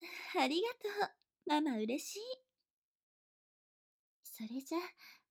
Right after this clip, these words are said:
もうこのビキニも邪魔になっちゃうし、脱いじゃおうか。富士山要素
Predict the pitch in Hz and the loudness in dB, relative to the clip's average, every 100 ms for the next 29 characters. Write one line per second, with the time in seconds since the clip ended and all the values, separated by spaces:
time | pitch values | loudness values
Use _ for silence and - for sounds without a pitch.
0 | - 277 269 269 214 254 320 349 320 214 | 0 2 2 2 2 2 0 -2 -2 -2
1 | 180 - 202 202 233 262 349 - 370 339 | -10 -6 -4 0 0 2 0 -4 -8 -8
2 | - 294 311 - - _ _ - 220 320 | -6 -6 -6 -12 -20 _ _ -2 0 0
3 | - 403 - _ 294 311 - - - _ | -4 -10 -12 _ -8 -8 -10 -20 -20 _
4 | _ _ _ _ _ _ _ _ _ _ | _ _ _ _ _ _ _ _ _ _
5 | _ - 330 _ _ _ _ _ _ _ | _ -14 -14 _ _ _ _ _ _ _
6 | _ _ _ _ _ _ _ _ _ _ | _ _ _ _ _ _ _ _ _ _
7 | _ _ _ _ _ _ _ 349 349 359 | _ _ _ _ _ _ _ -6 -6 -12
8 | _ _ - _ _ _ _ _ _ _ | _ _ -20 _ _ _ _ _ _ _
9 | _ _ 339 _ _ _ _ _ _ _ | _ _ -20 _ _ _ _ _ _ _
10 | _ _ _ _ _ _ _ _ - - | _ _ _ _ _ _ _ _ -20 -20
11 | _ _ _ - - - - _ _ _ | _ _ _ -18 -18 -18 -20 _ _ _
12 | _ _ _ _ _ 240 226 226 - 254 | _ _ _ _ _ -4 -2 -4 0 2
13 | 269 285 339 - 311 | 2 0 -2 -8 -14